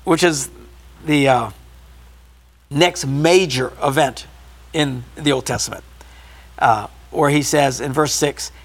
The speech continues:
"Abram believed God, and he credited to him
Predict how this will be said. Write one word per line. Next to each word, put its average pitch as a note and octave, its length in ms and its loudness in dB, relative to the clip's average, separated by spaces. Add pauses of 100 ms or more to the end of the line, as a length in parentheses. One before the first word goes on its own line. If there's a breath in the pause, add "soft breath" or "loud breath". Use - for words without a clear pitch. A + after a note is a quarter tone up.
(140 soft breath)
"Abram G3 460 2
believed E3+ 580 4
God, C#3 440 2 (880)
and C#3+ 160 2
he E3+ 100 0
credited F#3 560 2 (140)
to C#3+ 100 0
him C3 380 -2